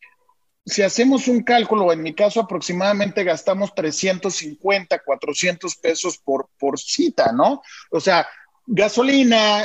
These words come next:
eh, Starbucks o comidita ahí sencillita, cafecito del cliente. Eh, yo suelo ser muy detallista, entonces siempre compro al-, algún temita para poderlo dar. Liz también gasta en eso. Entonces, promedio cuatrocientos pesos por póliza.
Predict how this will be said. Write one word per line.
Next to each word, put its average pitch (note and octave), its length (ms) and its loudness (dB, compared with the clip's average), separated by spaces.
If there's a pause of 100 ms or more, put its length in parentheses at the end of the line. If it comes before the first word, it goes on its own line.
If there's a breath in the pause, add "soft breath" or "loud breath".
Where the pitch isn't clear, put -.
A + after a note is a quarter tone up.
(120)
eh, D3+ 320 -4
Starbucks F3+ 800 0
o C3 120 -6
comidita D3 840 0
ahí D3 140 0
sencillita, D#3 840 -2
cafecito D3 520 -6
del C3+ 160 -6
cliente. D#3+ 760 -2
Eh, C#3 60 -6
yo E3+ 160 -6
suelo F3 280 -4
ser E3+ 180 -6
muy F3 140 -6
detallista, D#3+ 680 -4
entonces D3+ 300 -4
siempre E3 340 -4
compro D#3+ 320 0
al-, D#3 220 4 (320 loud breath)
algún D#3 340 2
temita F3 480 0
para C#3 240 0
poderlo D#3 340 0
dar. E3 280 4
Liz E3+ 240 -2
también D#3 420 -2
gasta E3 300 -2
en C#3+ 100 -4
eso. F3+ 300 -4
Entonces, F#3+ 400 -6 (320)
promedio B3+ 720 0
cuatrocientos G3+ 760 -4
pesos G#3 360 -4
por D3+ 240 -6
póliza. G3 440 -2